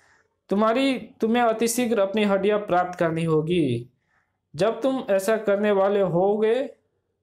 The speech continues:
तो हमारी अस्थियां स्वयं तुम्हारे शरीर का साथ छोड़ देगी। अब जाओ, जो आज्ञा महात्मन।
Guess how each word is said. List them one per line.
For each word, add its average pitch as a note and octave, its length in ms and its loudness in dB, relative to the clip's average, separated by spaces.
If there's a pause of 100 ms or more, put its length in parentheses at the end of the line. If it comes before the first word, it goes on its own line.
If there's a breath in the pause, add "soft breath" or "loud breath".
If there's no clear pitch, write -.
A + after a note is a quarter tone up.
(460)
तो F3+ 80 -2
हमारी G3 420 0
अस्थियां F#3+ 360 0
स्वयं F#3+ 360 0
तुम्हारे E3+ 320 0
शरीर D#3 300 -2
का D#3+ 160 -2
साथ C3 380 -2
छोड़ B2 240 -2
देगी। C3 580 -2 (520)
अब F3 140 -2
जाओ, E3 360 0
जो C#3+ 260 -2
आज्ञा F#3 300 0
महात्मन। D3+ 540 -2